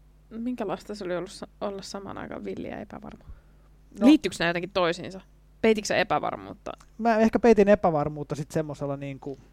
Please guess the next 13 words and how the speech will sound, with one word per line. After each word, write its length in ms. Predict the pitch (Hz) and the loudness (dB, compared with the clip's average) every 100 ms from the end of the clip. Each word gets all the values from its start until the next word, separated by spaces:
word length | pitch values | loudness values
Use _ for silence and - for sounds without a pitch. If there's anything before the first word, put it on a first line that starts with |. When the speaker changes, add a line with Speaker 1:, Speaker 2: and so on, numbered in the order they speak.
| - | -10
Speaker 2:
ylenpalttisella 800 | 180 180 143 143 135 139 147 139 | -2 -2 0 -4 -4 -6 -4 -2
häröilyllä 600 | 151 156 135 120 120 120 | 0 0 0 -2 -2 -2
ja 160 | 127 - _ _ _ _ _ | -2 -6 _ _ _ _ _
höpinällä 560 | - 156 147 127 131 135 | -12 -8 -6 -6 -8 -8
ja 120 | 131 131 _ _ - | -8 -12 _ _ -12
Speaker 1:
Mm, 280 | 240 220 202 - - | -8 -8 -8 -14 -12
Speaker 2:
muuta 220 | 143 139 | -8 -6
Speaker 1:
mm. 40 | |
Speaker 2:
vastaavaa. 580 | 135 139 - 143 139 143 - _ - 262 - - | -8 -8 -6 -6 -6 -10 -14 _ -12 -12 -8 2
Speaker 1:
Joo. 400 | 277 233 170 175 208 - - - - - | 2 4 0 -4 -10 -18 -18 -12 -10 -2
Mä 120 | 262 | 2
en 100 | 349 | 4
oo 140 | 220 | 2